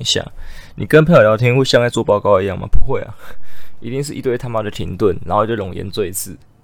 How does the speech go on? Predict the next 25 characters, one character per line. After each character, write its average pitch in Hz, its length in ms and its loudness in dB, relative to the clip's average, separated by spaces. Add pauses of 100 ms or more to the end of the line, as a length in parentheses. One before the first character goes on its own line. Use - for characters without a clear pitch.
(880)
我 104 80 -6
不 113 100 4
在 151 100 8
帮 139 160 0
自 131 80 -4
己 104 80 -2
开 98 240 0
脱， 98 260 -8
但 117 80 -6
是 135 80 -2
你 101 120 -6
跟 110 100 -4
你 98 60 -6
朋 101 100 -6
友 90 60 -4
聊 92 100 -6
天 - 160 -6
应 101 80 -6
该 92 140 -4
就 90 80 -8
是 95 60 -10
这 - 100 -10
个 - 100 -10
样 98 180 -8
子。 - 220 -10